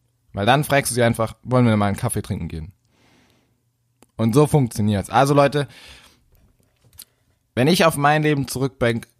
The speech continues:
zurückblick, ist das die eine Sache, die ich anderen Menschen mitgeben möchte, auch egal in was ich tue, mach einfach das, worauf du willst und erlaub deinem Gehirn nicht,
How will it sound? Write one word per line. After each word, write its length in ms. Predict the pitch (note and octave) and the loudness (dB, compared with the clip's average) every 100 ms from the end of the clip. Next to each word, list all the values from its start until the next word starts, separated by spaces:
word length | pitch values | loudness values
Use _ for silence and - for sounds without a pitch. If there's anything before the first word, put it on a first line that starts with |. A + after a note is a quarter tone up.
| - A2 | -20 -8
zurückblick, 720 | A#2+ C3 - F#2 A#2 D3+ - | -4 -4 -6 -2 -2 -2 -4
ist 180 | A2 - | -6 -2
das 100 | B2 | -4
die 160 | A2+ - | -4 0
eine 260 | A2+ D3 | 2 4
Sache, 260 | C3 B2+ C3 | 2 0 0
die 80 | G#2+ | -4
ich 140 | - | -4
anderen 240 | G#2+ A#2+ A#2 | 0 2 4
Menschen 320 | A2 A2+ A2 | 2 0 0
mitgeben 580 | A#2+ A#2 A2+ A2+ G#2 - | -2 -4 -2 0 0 -2
möchte, 520 | G#2 B2 C#3 - B2 | 0 0 -2 -4 -2
auch 220 | G2+ - _ _ _ - _ _ _ _ - | -2 -4 _ _ _ -20 _ _ _ _ -10
egal 380 | G2 G2+ A2+ B2+ | -2 2 4 4
in 100 | A2 | 4
was 200 | G#2+ A2+ | 2 -2
ich 140 | - | -8
tue, 340 | - A#2 A2+ A2 _ _ - | -6 -2 -2 -2 _ _ -6
mach 360 | A2 B2+ D3 - _ - | 2 2 2 -8 _ 0
einfach 480 | A#2 B2+ B2 A#2+ - | 0 0 -2 -6 -2
das, 300 | A#2+ A#2+ - | 0 0 -2
worauf 340 | A#2 A2+ G#2+ | -2 0 0
du 200 | - G2 | -2 -4
willst 440 | B2 C#3+ D#3+ - - | 0 0 -2 -6 -4
und 100 | A2 | 0
erlaub 480 | G#2 G#2+ A2+ C#3 - | 0 4 4 2 0
deinem 300 | G#2+ G#2 F#2+ | -2 0 -2
Gehirn 400 | G2+ A#2 A2+ G#2+ | -2 2 4 4
nicht, 360 | A2 A2+ - | 4 0 -8